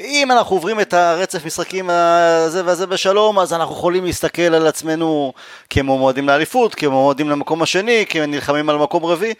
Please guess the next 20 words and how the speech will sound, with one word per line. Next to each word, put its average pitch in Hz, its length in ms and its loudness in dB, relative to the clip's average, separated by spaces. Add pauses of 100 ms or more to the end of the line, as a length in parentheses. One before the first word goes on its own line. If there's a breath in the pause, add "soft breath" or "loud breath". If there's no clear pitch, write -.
(640 loud breath)
ושוב 185 580 2
פעם 165 160 0
הגענו 135 280 2
לאיזה 123 300 2
שמונה 131 420 0
ימים 135 280 0
ושלושה 135 340 -2
משחקים 139 440 -8
שאתה 131 220 -6
אומר, 127 260 0
"וואו, 127 260 -6
זה 117 200 -2
יכול, 151 440 -2
אה, 104 680 2
נכנסים 180 420 -6
ממש 170 400 2
לישורת 135 420 0
האחרונה 131 380 -2
של 135 180 -6
העונה", 135 320 0